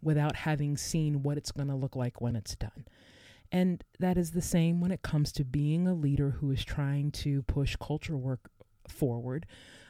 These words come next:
uh, in your organization or in your community, in your nonprofit, whatever it is. And so when I work with my clients in organizations, uh, one of the things that is strikingly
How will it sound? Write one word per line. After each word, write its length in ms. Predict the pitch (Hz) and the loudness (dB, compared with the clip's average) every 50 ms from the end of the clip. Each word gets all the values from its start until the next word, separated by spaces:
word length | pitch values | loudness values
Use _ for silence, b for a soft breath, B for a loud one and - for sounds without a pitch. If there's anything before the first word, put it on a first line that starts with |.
| B | B
uh, 100 | - 151 - - | -8 -6 -4 -2
in 120 | 156 147 | 0 0
your 120 | 156 160 | 2 2
organization 840 | 123 107 175 170 180 180 180 175 - 214 226 226 - - 135 127 127 | 2 2 2 2 2 2 0 0 0 -2 -2 -2 0 0 0 0 0
or 160 | - - 151 | 0 -2 -2
in 160 | - - 147 147 | -2 -2 -2 0
your 140 | 143 143 | 0 -2
community, 640 | - - - 139 143 143 143 143 127 - - 71 - | -2 -2 -2 0 2 2 2 0 -2 -4 -6 -8 -8
in 100 | - 139 | -6 -4
your 140 | 139 139 135 | -2 0 0
nonprofit, 640 | 135 135 135 131 127 - - 131 123 123 - 120 - - | 0 0 0 -2 -2 -2 -2 -2 -2 -4 -4 -6 -6 -4
whatever 340 | - 135 135 131 - - | -4 -4 -4 -4 -4 -6
it 180 | - - - - | -8 -8 -8 -8
is. 220 | - - - - - B B B B B B B B B | -8 -8 -8 -8 -10 B B B B B B B B B
And 100 | 180 175 | 0 2
so 280 | - - 196 180 180 170 - - _ - - - _ _ _ _ _ _ _ _ _ - | 4 6 6 6 4 2 -4 -14 _ -20 -20 -20 _ _ _ _ _ _ _ _ _ -4
when 160 | 165 180 185 | -4 -2 -2
I 100 | 185 180 | -2 -2
work 300 | 175 165 190 208 208 - | -2 -2 -2 -4 -4 -6
with 100 | 214 196 | -6 -4
my 200 | 180 175 170 170 | -2 -2 -2 -2
clients 800 | - - - 180 185 208 202 156 127 131 131 - - - - - - - - | -2 -4 -4 -4 -2 -2 0 0 0 -2 -2 -4 -6 -6 -6 -6 -8 -6 -2
in 120 | 160 156 | 0 2
organizations, 1200 | 156 151 156 147 151 151 147 139 - 170 180 190 - - - 135 120 113 127 170 233 - - - B B B B B B B B B B B B B | 2 2 2 0 0 0 -2 0 0 0 0 -2 -2 -2 -2 -2 0 0 -2 -2 -2 -2 -4 -6 B B B B B B B B B B B B B
uh, 220 | B 165 160 156 - - _ _ - | B -4 -2 -2 -4 -6 _ _ -8
one 280 | 160 160 185 202 226 262 | -4 -2 0 0 2 2
of 120 | 277 226 | 2 2
the 100 | 220 202 | 0 0
things 320 | - - 170 160 160 151 | 0 0 0 2 2 2
that 140 | 135 151 143 | 0 0 0
is 120 | 147 147 - | 0 0 -2
strikingly 1080 | - - - - - - 165 160 170 180 190 202 196 - 185 156 160 151 143 139 139 | -2 -4 -4 -6 -8 -6 -4 -2 0 2 2 2 2 2 0 2 2 2 2 0 0